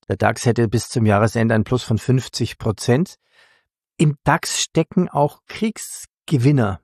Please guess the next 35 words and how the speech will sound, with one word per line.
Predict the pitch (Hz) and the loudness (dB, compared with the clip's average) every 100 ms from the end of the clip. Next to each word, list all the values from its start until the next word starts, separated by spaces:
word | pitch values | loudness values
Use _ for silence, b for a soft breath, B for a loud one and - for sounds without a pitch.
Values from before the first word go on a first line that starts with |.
| _ | _
und | 123 113 | -6 -4
Kriegsgewinne, | - 123 - 117 185 202 104 | -4 -4 -2 2 4 4 2
zum | - | 0
Beispiel | 110 120 | -2 -2
von | - | -2
Rheinmetall. | 117 104 208 202 - 107 98 - | 0 2 2 2 0 -4 -4 -6
Morgen | - 127 123 160 | -6 0 2 2
ist | 156 | 2
ja | 120 | 0
Christi | - 139 127 | -2 0 2
Himmelfahrt, | 185 190 160 147 - - | 4 2 0 0 -4 -12
himmelwärts | - 180 170 131 147 - - | -2 2 2 2 0 -2 -4
geht's | 139 - | -4 -2
mit | 135 - | -4 0
der | 123 | 2
Rüstungsaktie. | 170 - 151 - 135 - 147 139 _ - | 2 0 -2 -2 -6 -2 0 0 _ -4
Die | |
U | 156 | 0
B | 127 | 2
S | 139 160 - - - - - | 2 2 -2 -6 -8 -10 -10
hat | - 143 - | -6 -6 -2
ein | 127 | -2
Kursziel | 120 170 185 - 156 135 | 2 2 2 0 -2 0
sogar | 135 131 127 123 - - _ | 2 4 4 0 -4 -16 _
von | - 131 123 - - | 0 2 2 0 -2
über | 135 127 113 | 0 2 0
zweitausendzweihundert | - 117 117 110 110 - 107 113 - | -2 -2 0 -2 -2 -2 0 -2 0
Euro | 127 123 113 | 2 4 2
ausgegeben. | - 107 - - 101 110 104 95 _ _ - | -2 -6 -6 -8 -4 -2 -2 -4 _ _ -2
Lass | 131 - | 0 2
uns | 190 | 2
den | - 135 | 2 2
dax | 139 - | 0 0
nochmal | 151 123 120 | 2 2 2
betrachten. | 123 - 110 - - 107 107 64 58 | -2 -4 -6 -6 -2 -2 -2 -6 _